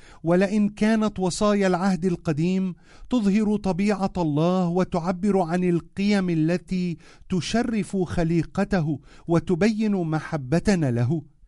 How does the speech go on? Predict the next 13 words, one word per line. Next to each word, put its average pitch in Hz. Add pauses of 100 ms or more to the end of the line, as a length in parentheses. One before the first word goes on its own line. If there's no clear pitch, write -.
(220)
فقد 208
خالفناها 170 (420)
وانتهكناها. 131 (1120)
والتعدي 139 (300)
يستوجب 175
عقوبة، 170 (420)
وتلك 147
العقوبة 175 (260)
هي 202
الانفصال 190
الأبدي 175
عن 165
الله 190